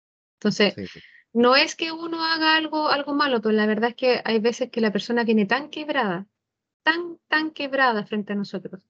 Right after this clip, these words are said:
Speaker 1: que yo sé que los maestros tienen toda la buena intención de ayudarlos, pero a veces uno no les puede decir. Además que, bueno, esta chica que al final se cambió, está piteada así mal,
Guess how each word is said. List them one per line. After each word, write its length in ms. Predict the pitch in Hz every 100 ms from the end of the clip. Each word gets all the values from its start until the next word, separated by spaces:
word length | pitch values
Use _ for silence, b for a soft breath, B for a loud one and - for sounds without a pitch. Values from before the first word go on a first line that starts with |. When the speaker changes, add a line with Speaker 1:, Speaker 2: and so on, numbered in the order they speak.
| _ _ b b b _
Speaker 1:
que 140 | 233
yo 80 | 233
sé 160 | 233 262
que 80 |
los 100 | 277 262
maestros 280 | 262 262
tienen 260 | 254 214 202
toda 180 | 226 247
la 120 | 262
buena 200 | 262 277
intención 440 | 269 262 254 269
de 60 | 269
ayudarlos, 360 | 254 254 233 202
pero 140 | 214
a 40 |
veces 180 | 208 208
uno 140 | 220 220
no 100 | 208
les 160 | 196
puede 260 | - 220 226
decir. 200 | 208 -
Además 240 | 226 269
que, 100 | 277
bueno, 140 | 240 202
esta 180 | 190 208
chica 200 | 277 277
que 60 |
al 40 | 254
final 200 | 247 254
se 120 | 269
cambió, 380 | 226 202 247 302
está 260 | - - 220
piteada 400 | 208 196 208 220
así 460 | - 196 220 208 -
mal, 500 | 208 226 262 240